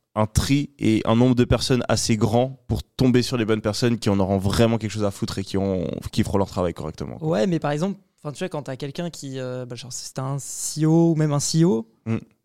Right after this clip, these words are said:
Speaker 2: genre, je trouve que c'est difficile
Speaker 1: Oui,
Speaker 2: avec
Speaker 1: alors
Speaker 2: ce
Speaker 1: oui.
Speaker 2: niveau de responsabilité de
Speaker 1: Quand tu parles des postes, euh, vraiment clés, clés, clés, euh, c'est vrai que c'est bien de, de donner de l'equity. Euh, moi, ce que je fais dans mes boîtes, c'est que je donne du fantôme equity.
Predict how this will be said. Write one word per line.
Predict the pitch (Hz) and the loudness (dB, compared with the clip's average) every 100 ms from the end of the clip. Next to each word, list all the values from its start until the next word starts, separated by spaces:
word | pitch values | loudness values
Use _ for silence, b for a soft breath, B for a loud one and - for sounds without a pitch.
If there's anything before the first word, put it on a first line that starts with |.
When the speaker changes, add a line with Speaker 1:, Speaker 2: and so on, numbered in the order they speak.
| _ | _
Speaker 2:
genre, | 143 | -8
je | 123 | -6
trouve | 185 | -4
que | |
c'est | 160 139 | -4 -6
difficile | 143 165 180 - 214 190 | -4 -4 -2 -2 0 2
Speaker 1:
Oui, | 185 | 4
Speaker 2:
avec | - | 4
Speaker 1:
alors | 147 139 | 4 6
Speaker 2:
ce | |
Speaker 1:
oui. | 160 | 4
Speaker 2:
niveau | 175 185 | 4 4
de | |
responsabilité | 165 156 165 165 156 156 185 175 | 4 2 -2 0 0 0 -2 -2
de | 139 139 135 - | -2 -2 -6 -6
Speaker 1:
Quand | 135 | -4
tu | 127 | -2
parles | 123 117 | 2 2
des | 113 | 2
postes, | 107 127 120 107 | 0 0 2 2
euh, | 104 98 | 2 2
vraiment | 98 107 110 | 0 -2 -2
clés, | 104 - - 117 | -4 -2 2 2
clés, | - 104 | 0 -4
clés, | - 131 165 _ _ _ _ - | -2 -2 -2 _ _ _ _ -2
euh, | 101 95 95 92 92 90 90 90 87 78 - | 0 2 2 0 0 0 2 2 0 -4 -6
c'est | - 104 | -4 -2
vrai | 98 | -2
que | 110 | -2
c'est | - 107 | -4 -4
bien | 101 107 | -2 -2
de, | 101 98 95 92 92 | -2 -2 -2 -4 -8
de | 104 | -8
donner | 95 95 98 | -8 -6 -6
de | 98 | -4
l'equity. | 104 - 95 117 120 | -4 -6 -6 0 2
Euh, | 117 101 | 4 2
moi, | 107 82 87 110 117 | -2 -6 -6 -2 -2
ce | - | -2
que | 117 | -6
je | - | -2
fais | 120 113 107 | 0 2 2
dans | 101 | -2
mes | 101 | -4
boîtes, | 98 110 | -2 -4
c'est | 107 | -4
que | |
je | 101 | -4
donne | 104 | -4
du | |
fantôme | 98 101 110 | -6 -6 -4
equity. | 101 - 104 123 | -6 -8 -6 -4